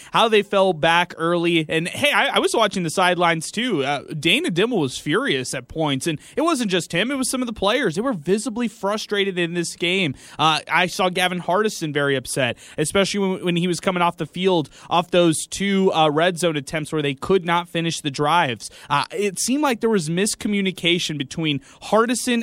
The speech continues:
and his receivers tonight. I don't know what that was. I don't know if the play call wasn't getting there. I don't know if there was a miscommunication. I don't know if it was too loud on the field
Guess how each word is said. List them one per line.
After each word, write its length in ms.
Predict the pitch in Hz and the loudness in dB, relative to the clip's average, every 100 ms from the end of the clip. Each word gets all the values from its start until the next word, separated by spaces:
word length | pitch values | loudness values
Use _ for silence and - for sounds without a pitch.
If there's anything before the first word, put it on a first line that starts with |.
| - | 0
and 260 | 180 208 | 0 0
his 220 | 190 196 147 | 0 -4 -4
receivers 680 | 139 - 170 196 180 131 - | -6 -6 -4 -2 -2 -4 -4
tonight. 360 | 151 131 127 | 0 2 2
I 120 | 160 | 2
don't 160 | 208 240 | 2 2
know 120 | 226 | 2
what 200 | 226 220 - | 4 2 2
that 180 | 208 185 | 2 4
was. 300 | 202 180 151 | 4 4 2
I 100 | 165 | 2
don't 140 | 190 | 2
know 140 | 196 | 2
if 300 | 190 - - - | 0 -2 -12 -8
the 100 | 135 | -4
play 260 | 180 214 | 2 2
call 260 | 214 226 214 | 2 2 4
wasn't 320 | 220 208 208 | 2 0 -2
getting 280 | 202 208 202 | 0 0 0
there. 280 | 202 208 156 | 0 2 0
I 60 | |
don't 100 | 151 | 0
know 60 | 156 | 0
if 80 | 139 | -2
there 100 | 143 | -4
was 140 | 131 | -4
a 40 | |
miscommunication. 1000 | 127 135 214 - 208 196 190 202 202 202 | -4 -4 -4 -4 -4 -4 -4 -4 -4 -4
I 100 | 190 | 0
don't 120 | 196 202 | 2 2
know 80 | |
if 100 | 185 | 0
it 60 | 160 | 0
was 160 | 135 - | -4 -6
too 160 | 160 | -8
loud 340 | 120 120 139 180 | -6 0 2 2
on 120 | 196 | 0
the 60 | 185 | -6
field 400 | - 202 196 | -2 2 2